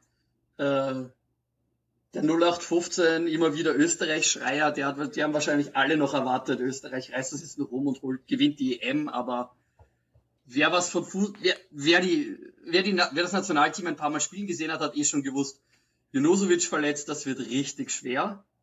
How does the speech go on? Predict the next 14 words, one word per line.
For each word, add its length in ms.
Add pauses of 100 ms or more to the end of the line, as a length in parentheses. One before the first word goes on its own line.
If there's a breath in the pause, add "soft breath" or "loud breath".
(340)
Und 140
dann 180
kam 460
das 240
zwei 200
null, 400
ich 80
meine, 180
du 60
hast 200
dir 80
den 100
angesehen, 680 (480)
da 340